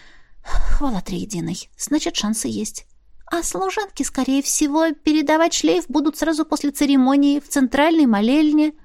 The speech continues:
немного подумав, добавила Искра. Уточнить, где находится эта молельня, я не успела.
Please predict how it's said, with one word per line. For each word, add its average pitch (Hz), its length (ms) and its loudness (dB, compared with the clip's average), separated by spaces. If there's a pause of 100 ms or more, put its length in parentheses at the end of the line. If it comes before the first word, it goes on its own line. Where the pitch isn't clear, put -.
(500)
немного 214 460 2
подумав, 208 500 0
добавила 196 520 0
Искра. 180 600 -4 (720)
Уточнить, 247 720 0
где 220 220 0
находится 185 720 -4
эта 196 240 -4
молельня, 226 600 2
я 233 200 0
не 214 120 2
успела. 175 600 -8